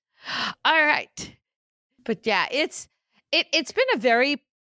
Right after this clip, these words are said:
popular question. Um, people have been asking to talk about this. And I have found that there's a huge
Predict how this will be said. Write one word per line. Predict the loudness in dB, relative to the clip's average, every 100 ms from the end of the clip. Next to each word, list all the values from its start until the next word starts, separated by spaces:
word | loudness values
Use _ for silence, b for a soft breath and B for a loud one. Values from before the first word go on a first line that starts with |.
| _ _
popular | 0 0 0 -2 0
question. | 0 -2 -2 -4 -2 -2 0
Um, | 0 2 0 -2 _ _
people | -4 0 0
have | 0
been | -2 -2
asking | -2 -2 -10 -10 -8 -6
to | -2 -2 -4 -4
talk | -2 -2 -2
about | -2 -2 -2 -2
this. | 0 0 -6 -10 _ _ _ _ _ _ _ -4
And | 0 2 0 -4 -12 _
I | -2 0 -2
have | -8 -6
found | -4 -2 -4 -4
that | -2
there's | 2 2 2 0 -2
a | -4
huge | -6 -4 -2 2 2 2 0 -4